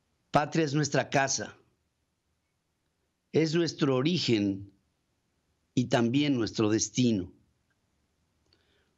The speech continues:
Patria es ese lugar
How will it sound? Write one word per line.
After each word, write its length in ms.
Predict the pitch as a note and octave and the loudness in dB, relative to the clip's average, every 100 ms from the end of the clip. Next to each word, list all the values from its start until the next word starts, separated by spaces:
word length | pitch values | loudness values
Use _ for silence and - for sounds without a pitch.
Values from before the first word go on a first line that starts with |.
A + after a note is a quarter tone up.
| _ _ | _ _
Patria 680 | - F#3 - G3 G3+ G#3 G#3 | 0 0 0 0 2 0 -2
es 640 | F3+ F#3 E3+ - - - - | 0 0 0 -2 -2 -6 -2
ese 200 | E3+ E3+ | -2 0
lugar 580 | F3 D#3+ D#3+ E3 E3 | 0 2 2 0 -4